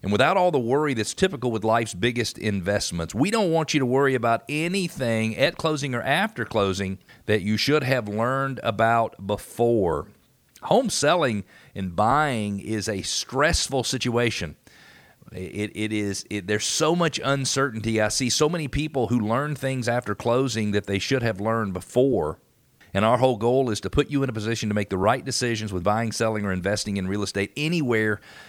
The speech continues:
in Metro Atlanta. If you want to connect with us, please do go to go gaddis radio dot com. That's G O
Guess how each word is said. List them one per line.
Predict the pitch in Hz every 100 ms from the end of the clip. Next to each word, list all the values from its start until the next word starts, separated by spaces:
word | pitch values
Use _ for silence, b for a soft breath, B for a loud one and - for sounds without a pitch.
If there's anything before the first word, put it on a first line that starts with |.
| B -
in | 107 104
Metro | 113 - 110
Atlanta. | 78 104 117 107
If | 92
you | 107
want | 139
to | 165
connect | 135 127 170
with | 127
us, | 131 127
please | - 202 117
do | 120 151
go | 123
to | 107
go | 87 135
gaddis | 143 139 131 107
radio | 123 131 127 120
dot | 113 98
com. | 127 127
That's | 110 95
G | 78 107 139 143
O | - 123 101 98 170